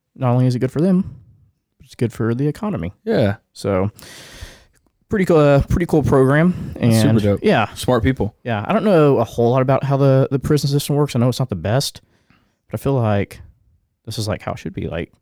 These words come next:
Speaker 1: these people are in here. Let's teach them a, a skill that once they get out, they actually wanna use
Speaker 2: Yeah.
Speaker 1: instead of getting out and not knowing,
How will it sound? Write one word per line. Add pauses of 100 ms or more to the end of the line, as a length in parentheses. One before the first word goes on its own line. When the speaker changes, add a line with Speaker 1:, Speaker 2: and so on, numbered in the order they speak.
(920)
Speaker 1:
these
people
are
in
here.
Let's
teach
them
a,
a
skill
that
once
they
get
out,
they
actually
wanna
use (680)
Speaker 2:
Yeah.
Speaker 1:
instead
of
getting
out
and
not
knowing,